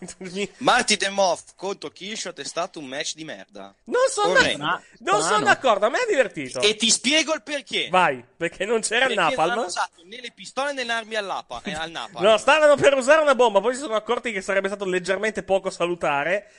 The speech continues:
Speaker 1: e allora
Speaker 2: Io,
Speaker 1: sono, sono
Speaker 2: io,
Speaker 1: rinsaviti.
Speaker 2: io protesto, io protesto, volevo le armi al napalm,
Speaker 1: Sì,
Speaker 2: dannazione.
Speaker 1: non credo, non credo sarebbe stato possibile per motivi, per motivi,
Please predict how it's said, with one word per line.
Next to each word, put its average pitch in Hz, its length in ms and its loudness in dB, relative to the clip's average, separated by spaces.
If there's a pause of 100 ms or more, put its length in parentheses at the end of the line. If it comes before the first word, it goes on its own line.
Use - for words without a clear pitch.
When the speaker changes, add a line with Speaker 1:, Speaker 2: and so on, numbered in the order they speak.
Speaker 1:
e - 100 2
allora 214 260 8
Speaker 2:
Io, 220 60 2
Speaker 1:
sono, 277 280 6
sono 196 180 -4
Speaker 2:
io, 196 60 0
Speaker 1:
rinsaviti. 254 500 4
Speaker 2:
io 254 140 -6
protesto, 160 720 -6
io 220 240 -12 (160)
protesto, 165 680 -6 (500)
volevo 180 480 -4
le 180 140 -4
armi 196 240 -4
al 180 100 -10
napalm, 120 640 -10
Speaker 1:
Sì, - 40 -20 (100)
Speaker 2:
dannazione. 123 520 -6 (180)
Speaker 1:
non 226 180 2
credo, 262 480 2
non 247 220 -2
credo 269 260 -4
sarebbe 208 300 -4
stato 202 220 -8
possibile 135 440 -12
per 120 140 -12
motivi, 127 360 -14 (320)
per 180 180 2
motivi, 220 240 4